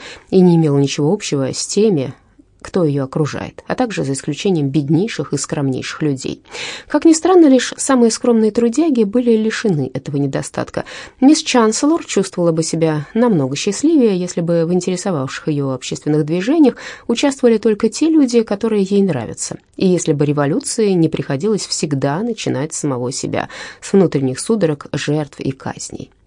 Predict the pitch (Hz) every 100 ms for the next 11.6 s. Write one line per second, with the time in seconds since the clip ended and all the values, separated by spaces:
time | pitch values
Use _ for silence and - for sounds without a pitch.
0 | - 196 202 285 - 359 - 240 269 -
1 | 302 302 302 285 277 - - - 220 240
2 | 180 165 190 240 247 - 226 - 196 165
3 | 160 - 117 - - - - _ - -
4 | - - - - 311 403 415 330 294 330
5 | 320 254 220 214 233 220 - 220 247 359
6 | - - 202 262 269 185 233 - - 214
7 | - - 208 226 202 208 202 196 196 -
8 | 127 - - - _ - 180 170 175 196
9 | - 370 240 247 - 196 185 247 247 208
10 | - 220 214 175 185 170 170 277 262 -
11 | 214 202 147 120 -